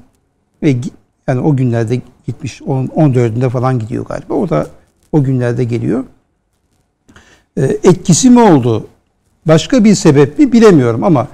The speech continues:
artık dinden, diyanetten, efendim, İslamiyet'ten bahsedilmesine tahammül edilmeyen bir hava ortaya çıkmış diyor. Fethi Okyar'la konuşuyorum. "İslamiyet terakkiye manidir.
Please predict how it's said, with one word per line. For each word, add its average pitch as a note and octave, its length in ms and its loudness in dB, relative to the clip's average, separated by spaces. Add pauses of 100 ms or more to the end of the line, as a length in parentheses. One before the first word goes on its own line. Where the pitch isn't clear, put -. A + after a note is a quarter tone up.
(300)
artık G3+ 460 0 (460)
dinden, E3 480 4 (400)
diyanetten, D#3 800 2 (680)
efendim, E3+ 540 2
İslamiyet'ten F3 1160 4
bahsedilmesine F3 960 0
tahammül F3 540 -2 (160)
edilmeyen G3 960 2
bir G#3 100 0
hava E3 480 2 (280)
ortaya C3+ 360 -4
çıkmış - 460 -14
diyor. - 160 -12 (540)
Fethi F3+ 260 2
Okyar'la G3+ 480 4
konuşuyorum. F3+ 640 0
"İslamiyet F#3 640 0
terakkiye F3+ 560 4
manidir. E3+ 600 4